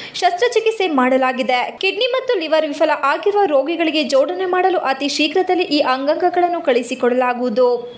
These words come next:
ಇದರಿಂದಾಗಿ ಕುಮಾರಿ ಚಂದನರವರ ತಂದೆ ವಸಂತ್ ಕುಮಾರ್, ತಂದೆ ತಾಯಿಗಳು ತಮ್ಮ ಮಗಳನ್ನು ಬೇರೆಯವರ ಮೂಲಕ ನೋಡಬಹುದು ಮತ್ತು ಇದರ ಈ ಉದಾರತೆಯಿಂದಾಗಿ ಅಂಗಾಂಗ ದಾನ ಪಡೆದ ಕುಟುಂಬಗಳು ತಮ್ಮ ಮನೆಯಲ್ಲಿ ಹೊಸ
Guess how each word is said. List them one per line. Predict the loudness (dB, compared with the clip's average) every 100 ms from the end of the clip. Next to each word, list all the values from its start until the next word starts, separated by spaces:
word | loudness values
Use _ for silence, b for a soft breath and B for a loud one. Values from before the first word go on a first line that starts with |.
| -4
ಇದರಿಂದಾಗಿ | 0 0 0 -2 0 -2
ಕುಮಾರಿ | 0 0 0 -2
ಚಂದನರವರ | 0 0 0 0 2 2 2
ತಂದೆ | 2 0 2
ವಸಂತ್ | 0 0 -2 -4
ಕುಮಾರ್, | -2 -2 0 -2 0
ತಂದೆ | 0 0
ತಾಯಿಗಳು | 0 -2 0 -2
ತಮ್ಮ | 0 0 2
ಮಗಳನ್ನು | 2 2 2 0 -2
ಬೇರೆಯವರ | 0 0 0 -2 0
ಮೂಲಕ | 0 0 0 0
ನೋಡಬಹುದು | 2 2 2 2 0 0 2 2 2 B B B
ಮತ್ತು | -2 0 -2
ಇದರ | 0 0 0
ಈ | 0
ಉದಾರತೆಯಿಂದಾಗಿ | 0 0 0 -2 -4 -2 0 0 0
ಅಂಗಾಂಗ | -2 0 2 2 2
ದಾನ | 0 0
ಪಡೆದ | 0 0 0
ಕುಟುಂಬಗಳು | 0 0 0 0 0 2
ತಮ್ಮ | 0 0
ಮನೆಯಲ್ಲಿ | 0 0 2 0 0
ಹೊಸ | 0 0